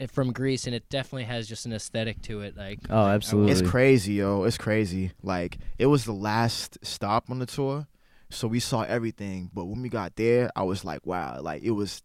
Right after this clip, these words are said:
Speaker 3: definitely a different vibe. Like,
Speaker 2: Mm-hmm.
Speaker 3: it was a
Speaker 1: Mm.
Speaker 3: whole cultural difference, and it kinda makes sense. Like, it's not in, like, mainland Europe. It's not like with the other places. You know what I mean? It's definitely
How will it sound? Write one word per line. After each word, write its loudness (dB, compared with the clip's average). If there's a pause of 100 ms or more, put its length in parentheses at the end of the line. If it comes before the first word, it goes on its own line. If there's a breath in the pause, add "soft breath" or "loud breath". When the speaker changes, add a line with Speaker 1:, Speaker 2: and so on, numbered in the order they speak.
(120)
Speaker 3:
definitely -2
a -6
different -12
vibe. -10
Like, -2
Speaker 2:
Mm-hmm. -2
Speaker 3:
it -2
was 0
a -4
Speaker 1:
Mm. -4
Speaker 3:
whole 0
cultural -4
difference, -6 (240 loud breath)
and 0
it -2
kinda 0
makes -6
sense. -8
Like, -10
it's -10
not -4 (340 soft breath)
in, -4
like, -6
mainland -6
Europe. -6
It's -10
not -8
like -12
with -12
the -10
other -10
places. -12
You -10
know -12
what -12
I -12
mean? -12
It's -16
definitely -10